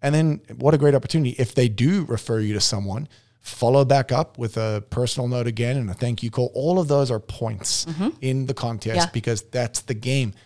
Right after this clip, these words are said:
Speaker 1: How do we maximize prox-, uh, proximity and activity and get in front of people?
Speaker 2: Yeah, and that's, it's a unique way to look at the who do you know who scripting, um, that has been around a long time with Buffini, um, and a very unique challenge to,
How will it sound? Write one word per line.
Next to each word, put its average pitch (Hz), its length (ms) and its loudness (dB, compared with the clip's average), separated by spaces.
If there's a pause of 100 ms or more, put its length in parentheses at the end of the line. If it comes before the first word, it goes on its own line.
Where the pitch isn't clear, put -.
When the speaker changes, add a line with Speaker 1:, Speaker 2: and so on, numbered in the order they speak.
(100)
Speaker 1:
How - 160 -2
do 120 80 -2
we 123 100 -2
maximize 117 960 -4
prox-, - 300 -6
uh, 107 160 -4
proximity 131 680 -2
and 113 100 -4
activity 110 600 -4
and 110 80 -10
get 113 100 -8
in - 60 -12
front 107 160 -8
of - 80 -12
people? - 260 -8 (100)
Speaker 2:
Yeah, 214 180 0 (140)
and 190 140 0
that's, 175 240 -2
it's 190 160 -4
a 185 80 -2
unique 175 340 -4
way 175 120 0
to 160 80 -4
look 160 160 -4
at 170 80 -6
the 170 60 -4
who 170 160 -2
do 165 60 -4
you 170 80 -2
know 170 140 -2
who 151 300 -2
scripting, 151 760 -4
um, 147 320 -4
that - 220 -10
has 160 120 -14
been 151 140 -4
around 147 200 -4
a 151 40 -4
long 151 120 -4
time 160 180 -8
with 151 140 -6
Buffini, 151 500 -4 (300)
um, 156 260 0
and 165 100 0
a 160 40 2
very 156 300 0
unique 156 500 -2 (160)
challenge 165 480 -4
to, - 120 -8